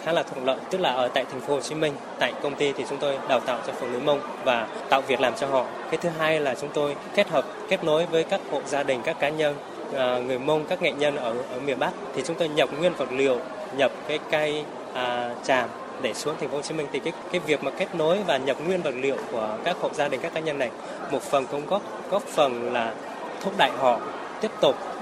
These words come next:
thực hành cái nghề truyền thống. Thứ hai là một phần nào đó cũng góp phần tăng cái, à, mức lương cho họ đó để họ có một cái, à, mức lương ổn định thì họ mới tiếp tục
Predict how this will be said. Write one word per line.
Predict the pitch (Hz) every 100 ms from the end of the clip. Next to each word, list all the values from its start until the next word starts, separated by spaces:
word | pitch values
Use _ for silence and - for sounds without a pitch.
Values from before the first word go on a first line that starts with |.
| - -
thực | 127
hành | 127 120
cái | 135
nghề | 147 135
truyền | 117 131
thống. | 110 123 139 170 -
Thứ |
hai | 156 147
là | 131 117 110 - - 143
một |
phần | 127 131
nào | 131 127
đó | 131
cũng | 143 151
góp | 196
phần | - 131 -
tăng | 175 165 165 156 - -
cái, | 143 147 147 -
à, | 135
mức | 131 180
lương | 196 185
cho | 175 160
họ | 143 120
đó | 123 131 151
để | 123
họ | 117
có | 110 131
một | 143 123 -
cái, | 123 127 139 -
à, | 123
mức | 151
lương | 156 135 135
ổn | 110
định | 127 120 -
thì |
họ | 117 117
mới | 131
tiếp | 165
tục | -